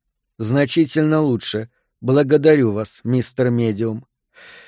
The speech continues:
«Ещё раз назовёшь меня так, стукну прямо по этому огромному животу».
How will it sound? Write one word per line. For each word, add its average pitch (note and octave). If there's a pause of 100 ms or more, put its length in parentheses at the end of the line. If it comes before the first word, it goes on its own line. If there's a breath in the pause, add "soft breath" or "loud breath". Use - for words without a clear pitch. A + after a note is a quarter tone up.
(100)
«Ещё C3+
раз A2+
назовёшь B2+
меня F3
так, F3+
стукну E3
прямо D3
по C#3
этому C#3
огромному D3+
животу». C3+